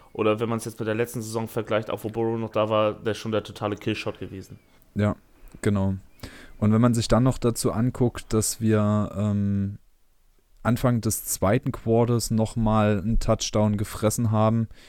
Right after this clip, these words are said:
Speaker 2: ähm, mit einem tiefen Pass auf, äh, Jalen Guyton von Justin Herbert.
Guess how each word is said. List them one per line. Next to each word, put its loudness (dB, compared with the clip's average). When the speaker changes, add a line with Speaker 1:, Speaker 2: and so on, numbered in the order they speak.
Speaker 2:
ähm, 2
mit 2
einem 2
tiefen 0
Pass 2
auf, 2
äh, 4
Jalen 2
Guyton 0
von 2
Justin 0
Herbert. 4